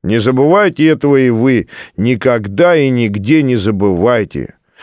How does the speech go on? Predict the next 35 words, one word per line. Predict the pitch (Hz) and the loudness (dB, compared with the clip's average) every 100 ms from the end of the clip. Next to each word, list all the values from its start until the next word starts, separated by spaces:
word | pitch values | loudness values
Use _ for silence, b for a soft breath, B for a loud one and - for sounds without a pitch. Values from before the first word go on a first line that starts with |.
| B - | B -4
А | 147 202 | -2 0
мы, | 262 254 | 0 2
летно-преподавательский | 202 214 - 165 123 139 135 131 143 180 123 110 - 107 | 2 2 2 -2 0 -2 0 0 2 0 -2 -6 -4 -2
состав | 110 107 - 170 143 98 | 0 -2 0 0 0 0
и | 117 | 0
лично | 160 143 101 | 0 0 -2
я, | 101 147 156 | 0 2 2
летающий | 117 - 151 151 120 - 95 | -2 -2 0 2 0 -2 -4
замполит | 90 127 107 101 113 127 92 | -2 -2 -2 -2 -2 -2 -4
училища, | 78 - 175 139 - - - B B B - | -4 -2 0 0 -2 -6 -10 B B B -4
обещаем, | 135 156 175 - 190 151 101 | -2 0 -4 0 2 2 2
мы | 87 143 226 220 | -2 0 2 2
из | 151 | 2
вас | 151 117 | 2 2
сделаем | 90 117 156 127 104 | -2 0 2 2 0
настоящих | 101 98 - 110 135 196 180 - 113 | -2 -4 -2 -2 0 0 0 -2 -4
людей | 117 110 110 113 80 b b b b _ | -2 -2 0 0 -2 b b b b _
в | - | -4
самое | 143 180 170 131 | 0 0 0 -2
короткое | - 107 101 127 - 113 104 | -2 -2 0 -2 -2 -2 0
время». | 95 104 87 65 - _ _ _ _ _ _ _ _ _ _ _ _ _ | 0 0 0 -4 -10 _ _ _ _ _ _ _ _ _ _ _ _ _
Потом | 139 147 240 208 | -4 -2 -2 0
нам | 175 - | 0 -2
показали | 113 123 120 110 | -2 0 0 0
наши | 113 107 95 | -2 -4 -4
места | 98 - 104 | -6 -2 -4
в | - | -2
казарме | 113 101 107 92 87 | -2 0 0 0 -2
первого | 80 98 87 87 | -4 -2 0 0
курса, | 87 185 160 117 | -2 -2 -2 -4
куда | - 95 127 | -8 -2 0
нас | 131 107 | 0 -4
перемещали | - 92 95 - 87 78 | -6 -4 -4 -2 -2 -2
из | 71 | -6
палаток | - 107 170 175 131 | -2 0 0 0 -6